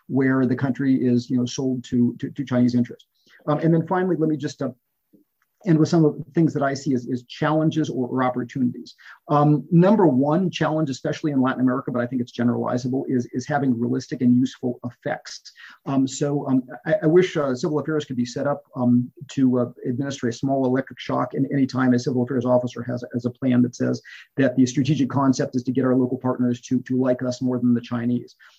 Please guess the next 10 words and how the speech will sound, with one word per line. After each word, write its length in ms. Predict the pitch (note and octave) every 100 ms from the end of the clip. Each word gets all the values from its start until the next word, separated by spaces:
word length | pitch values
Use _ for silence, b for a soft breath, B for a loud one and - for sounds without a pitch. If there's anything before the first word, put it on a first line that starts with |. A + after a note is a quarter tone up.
| b
Oftentimes, 800 | E3 E3 E3+ E3 D#3+ D#3 D#3 C3+
there 180 | C3+ C3
are 120 | B2+
tactical 500 | B2 - D#3 - C3+
level 320 | C#3 C#3 C3+ B2
effects 420 | - C3 - - B B
that 120 | C#3+ -
support 460 | C#3 - - F#3+
strategic 460 | - D3+ D#3 B2+ B2+
goals, 400 | B2 B2 C3